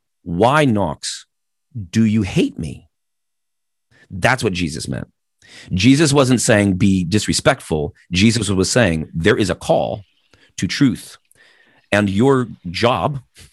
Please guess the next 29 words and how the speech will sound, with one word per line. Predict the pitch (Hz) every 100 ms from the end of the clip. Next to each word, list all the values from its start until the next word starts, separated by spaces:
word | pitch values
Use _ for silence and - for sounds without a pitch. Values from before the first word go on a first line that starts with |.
| - _ _ -
as | 92 92
the | 95
learner | 107 87 90 113 _ _ _ - _ _ _ -
is | 113 120 110 -
to | - 117
follow, | - 139 143 -
follow | 123 135 131
that | 87
call, | - 82 82 -
even | 156 196 185 147
when | 151
the | 131
people | - - 127
that | 113 113
you | 117
think | 151 147
you're | 117
supposed | 113 107 123 123 -
to | 113
be | 95 101 95 92 -
pleasing | - 254 165 101 120 185 -
in | - 101
this | 101 95 - - _ _ _ _ -
process | 76 67 - 117 - - - _ _ _ - _ _ -
are | 92
going | 110 101
to |
be | 95
disappointed. | 92 - - 98 71